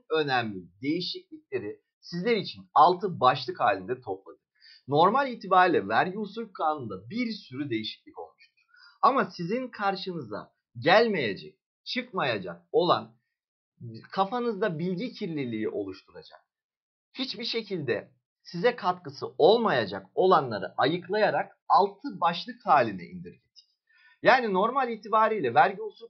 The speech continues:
kanunundaki bu anlattığımız altı başlıktan çok daha fazla değişiklik meydana gelmiştir. Yani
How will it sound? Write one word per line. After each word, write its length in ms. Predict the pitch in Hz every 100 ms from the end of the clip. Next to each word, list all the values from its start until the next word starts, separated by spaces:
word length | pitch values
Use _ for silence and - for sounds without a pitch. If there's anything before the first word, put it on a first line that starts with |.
| -
kanunundaki 680 | 202 202 202 196 190 170 160
bu 140 | 208
anlattığımız 640 | 143 165 190 185 185 180 139 -
altı 320 | 143 165 196
başlıktan 520 | 170 143 - - 190 -
çok 240 | 190 190
daha 240 | 127 110 92
fazla 380 | 135 143 110 92
değişiklik 540 | 156 170 - _ _
meydana 420 | 123 139 110 120
gelmiştir. 800 | 202 131 107 87 - - - _ _ _ _ _
Yani 440 | 156 208 220 -